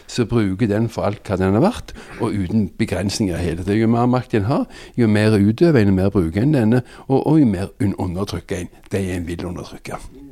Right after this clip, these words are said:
Så etter mine begrep er det en, ikke en feministisk roman på den måten der, selv om den, om den, om den bytter fortegn og sier at de som før hadde makt, ikke nå lenger har makt, og motsatt.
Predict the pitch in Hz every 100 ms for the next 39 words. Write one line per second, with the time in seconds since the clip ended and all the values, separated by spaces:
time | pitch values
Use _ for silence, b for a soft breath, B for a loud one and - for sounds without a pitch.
0 | - - - - 143 156 143 185 151 104
1 | 110 113 117 - B B - - 170 233
2 | 220 104 - - - - - 104 98 98
3 | 92 98 101 92 104 98 87 90 110 B
4 | B - 107 104 101 95 98 - 92 95
5 | 95 95 87 95 95 92 - B B -
6 | 82 - - 101 98 - - 104 101 104
7 | 90 92 98 101 - 110 101 101 104 101
8 | 101 - 90 95 90 95 95 90 120 208
9 | 233 - 87 90 - - -